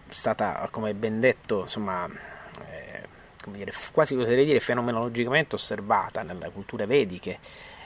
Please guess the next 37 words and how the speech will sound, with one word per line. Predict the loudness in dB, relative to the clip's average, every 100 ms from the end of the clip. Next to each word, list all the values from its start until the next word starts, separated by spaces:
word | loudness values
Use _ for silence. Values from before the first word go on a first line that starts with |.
| -16
il | -6
che | 0 2 2
fa | 2 0 2
veramente, | -2 -2 -4 -2 0 0 -2
mm, | -6 -10 -12 -8
pensare, | -8 -4 2 4 4 2 -2
perché | -4 -6 -4 -4 -6 -14 -14 -18 -8
questa | -6 0 0
idea | 4 6 6 4
comunque | 0 -2 0 -2
di | -2 -4 -4
con-, | -6 -6 -8
consapevolezza, | -8 -8 -4 0 6 6 4 -4
cioè, | -4
ma, | -6 -8 -10
insomma, | -12 -10 -12 -12
quest'idea, | -10 -6 0 0 -2 -8
a | -10
proposito | -8 -6 -4 -4
sempre | -4 -2 -2
di |
divenire, | -2 -2 -4 -4 -6
no? | -8 -8
Cioè, | -8
abbiamo | -6 -4
questa, | -6 -8 -8 -8 -10 -16 -16 -18 -16
questa | -12 -10
glaciazione | 0 0 2 0 2 2
di | 2
Wulm, | 0 0 0 -2 -2
il | -6
diluvio | -4 -2 -2 -4 -6 -2 -2 -4 -12 -14 -12 -6
comune | -2 0 -2 -2
a | -4
tutte | -4 -4 0
le | 0
culture, | 0 -6 -2 0 0 -2